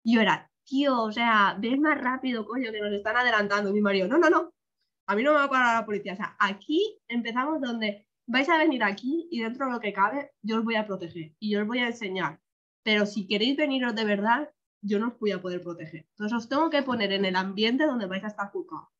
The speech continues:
Entonces, mentiras, pero que jugáis entre líneas, jugáis. En el sentido de que lo que le decía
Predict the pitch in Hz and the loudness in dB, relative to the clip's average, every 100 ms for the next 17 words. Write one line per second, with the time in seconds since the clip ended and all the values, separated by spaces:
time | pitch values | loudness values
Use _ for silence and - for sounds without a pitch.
0 | _ _ _ - 202 196 202 202 254 339 | _ _ _ 0 2 4 2 2 2 2
1 | 349 349 208 156 - - 220 247 247 311 | 0 -2 -4 -4 -8 -6 -2 0 2 2
2 | 403 370 339 330 359 240 151 - _ _ | 2 0 2 2 2 2 -2 -6 _ _
3 | _ _ _ 233 208 175 - _ - 208 | _ _ _ -4 -2 -2 -6 _ -6 -2
4 | 208 226 226 226 269 277 247 214 196 202 | 0 0 0 0 0 0 -2 -2 -2 -4
5 | 202 190 190 196 190 233 240 254 | -4 -4 -2 -4 -4 -6 -2 -2